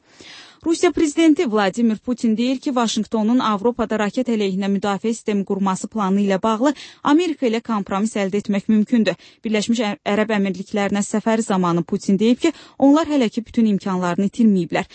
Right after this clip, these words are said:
Moskva Amerikanın Polşada raket əleyhinə sistem və Çexiyada radar stansiyası quraşdırmasının əleyhinədir. Putin deyib ki, bu Rusiya üçün təhlükəli ola bilər.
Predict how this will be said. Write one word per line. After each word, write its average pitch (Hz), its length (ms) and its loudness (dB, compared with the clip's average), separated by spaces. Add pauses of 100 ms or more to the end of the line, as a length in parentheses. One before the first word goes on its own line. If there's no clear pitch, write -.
(180)
Moskva 285 380 2
Amerikanın 214 560 0
Polşada 202 420 -4
raket 196 320 -4
əleyhinə 175 320 -2
sistem 240 400 2 (240)
və 269 80 2
Çexiyada 233 560 -2
radar 208 320 -2
stansiyası 190 480 -4
quraşdırmasının 190 840 0
əleyhinədir. 170 560 0 (220)
Putin 220 300 0
deyib 233 220 2
ki, 269 200 0
bu 226 180 2
Rusiya 196 260 -2
üçün 190 240 -2
təhlükəli 175 480 0
ola 156 160 0
bilər. 165 240 -4